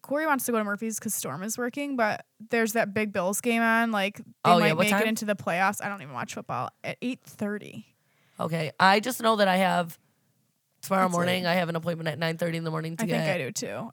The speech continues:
Speaker 1: So I can't get, like, blacked out.
Speaker 2: Yeah, I'm getting, like, my lips done,
Speaker 1: Okay.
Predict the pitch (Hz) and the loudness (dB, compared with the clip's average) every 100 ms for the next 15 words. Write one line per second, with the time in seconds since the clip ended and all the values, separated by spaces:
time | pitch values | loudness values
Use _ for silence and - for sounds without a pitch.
0 | 240 262 247 262 233 - 143 143 - 143 | -2 -2 0 -4 -4 -4 -6 -6 -8 -8
1 | 123 - 156 - - 160 151 80 - 175 | -8 -8 -10 -10 -10 0 2 2 2 4
2 | 175 160 151 151 139 101 139 131 240 233 | 4 2 -2 -2 -2 -2 -2 6 4 4
3 | - 196 180 170 170 | 4 6 6 2 4